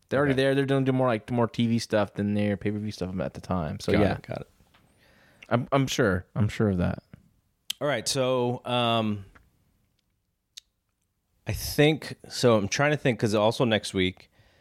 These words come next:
Speaker 2: is, uh, a little bit of a preview to All Out,
Speaker 1: Friday.
Speaker 2: because All Out will be, uh, will be that weekend. So
Speaker 1: Mm-hmm.
Speaker 2: next week we will have, um, some stuff with the SummerSlam Spectacular. We will talk, we will preview All Out,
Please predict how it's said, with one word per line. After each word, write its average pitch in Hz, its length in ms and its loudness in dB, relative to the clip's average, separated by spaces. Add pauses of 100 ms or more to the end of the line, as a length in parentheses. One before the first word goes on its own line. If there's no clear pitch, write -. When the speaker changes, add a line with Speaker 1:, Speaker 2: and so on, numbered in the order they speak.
(260)
Speaker 2:
is, 95 400 2
uh, 90 340 2
a 85 40 0
little 107 140 2
bit 101 120 2
of 90 80 -2
a 85 60 -6
preview 104 560 0
to - 100 -6
All 98 320 0
Out, 95 400 0 (800)
Speaker 1:
Friday. 90 280 -2
Speaker 2:
because 101 160 0
All 98 240 2
Out 101 260 2
will 98 120 -2
be, 92 500 -2 (720)
uh, 92 60 -4
will 95 180 -4
be 95 140 -2
that 92 220 0
weekend. 95 540 -2 (180)
So 90 480 0
Speaker 1:
Mm-hmm. 71 100 -6
Speaker 2:
next 101 300 0
week 101 400 -2
we 101 160 0
will 95 180 2
have, 90 540 2 (560)
um, 90 380 2
some 101 160 -4
stuff 113 360 -2
with 104 120 0
the - 80 -4
SummerSlam 101 680 2
Spectacular. 131 920 2
We 104 120 4
will 98 120 2
talk, 104 320 0
we 98 200 -2
will 92 100 0
preview 113 680 0
All 98 240 2
Out, 85 400 2